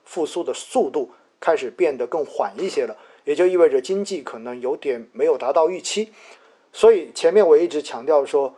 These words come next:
央妈敢收流动性的一个底气在于经济数据恢复得非常的好，而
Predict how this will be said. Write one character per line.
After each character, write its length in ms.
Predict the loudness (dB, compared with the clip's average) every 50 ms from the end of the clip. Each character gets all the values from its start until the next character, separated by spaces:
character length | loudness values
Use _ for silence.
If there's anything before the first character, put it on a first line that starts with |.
| _ _ _
央 220 | 2 2 2 4
妈 200 | 2 2 2 2
敢 300 | 2 0 -4 -6 -6 -6
收 240 | -2 2 4 6 6
流 160 | 4 2 0
动 180 | 0 -2 -4 -4
性 320 | -6 -10 -12 -12 -12 -12
的 200 | -10 -10 -12 -12
一 160 | -14 -16 -18
个 240 | -12 -6 -4 -4 -4
底 280 | -6 -8 -16 -20 -20 -16 -14
气 320 | -8 -6 -6 -6 -6 -8
在 220 | -2 0 0 2 2
于 280 | -2 -4 -10 -14 -16 -18 _ _ _ _ _
经 200 | -4 -2 -2 -2
济 160 | 0 -2 -4
数 240 | -4 0 0 -2 -2
据 160 | -2 -6 -10
恢 300 | -10 0 4 4 4 4
复 240 | 2 -2 -6 -8 -6
得 100 | -6 -4
非 160 | -2 0 0
常 140 | 0 -2 -6
的 80 | -8 -8
好， 220 | -10 -10 -12 -16 _ _ _ -20 _ _ _ _
而 240 | _ 2 2 2 0